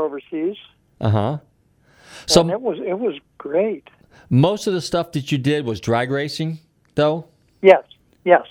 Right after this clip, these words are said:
Speaker 2: Okay.
Speaker 1: Yes, I didn't do anything else. <laughs> I just stuck to what I knew. <laughs> I went to Monte Carlo, and when you, with the big race, when you start the car up before the race,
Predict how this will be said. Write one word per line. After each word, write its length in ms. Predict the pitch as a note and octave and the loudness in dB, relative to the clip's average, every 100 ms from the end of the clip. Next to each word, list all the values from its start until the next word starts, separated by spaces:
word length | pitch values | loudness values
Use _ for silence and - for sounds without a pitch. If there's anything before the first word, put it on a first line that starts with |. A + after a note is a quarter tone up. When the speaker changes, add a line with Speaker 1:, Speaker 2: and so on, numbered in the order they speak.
| - _ _ - | -20 _ _ 2
Speaker 2:
Okay. 280 | B2 D3+ F2+ | 2 4 0
Speaker 1:
Yes, 80 | |
I 100 | C#3 | -2
didn't 220 | D#3 F3 E3+ | -4 -4 -2
do 100 | E3+ | -4
anything 340 | E3+ E3 D#3+ | -4 -8 -6
else. 220 | D3+ A#2+ _ _ _ | -4 -6 _ _ _
<laughs> 400 | _ _ - - | _ _ -12 2
I 80 | E3+ - - - - | 2 2 -2 -4 2
just 140 | G#3+ - | 2 2
stuck 240 | - G3 - | 4 4 6
to 100 | F3+ | 0
what 140 | E3+ - | 0 -2
I 80 | F#3 - | -8 -6
knew. 100 | - - - - - | -10 -10 -6 -2 -2
<laughs> 400 | - - - - | -4 -16 -16 0
I 100 | E3+ | 4
went 180 | G3 G3 | 4 2
to 60 | G3 | 0
Monte 280 | E3+ F3 F3 | 0 0 0
Carlo, 580 | F#3 E3+ F#3+ G#3 B3 - - - - | 2 2 2 -2 -8 -14 -20 -20 -12
and 160 | F3 E3 | -10 -8
when 160 | F3+ | -6
you, 120 | F3 D#3 - - - - | -6 -6 -12 -20 -20 -6
with 140 | E3+ - | -6 2
the 100 | D#3 | 4
big 220 | F#3 D#3 | 4 4
race, 240 | E3+ G3 - | 0 0 -4
when 140 | E3 | -6
you 100 | D3+ - | -6 0
start 220 | F#3 E3+ | 2 2
the 60 | D3+ | -4
car 360 | - F3+ F3+ | 0 2 2
up 100 | D#3+ | 0
before 280 | - - F3 | -6 -6 -2
the 100 | D#3+ | -2
race, 260 | D3+ E3 | 0 -2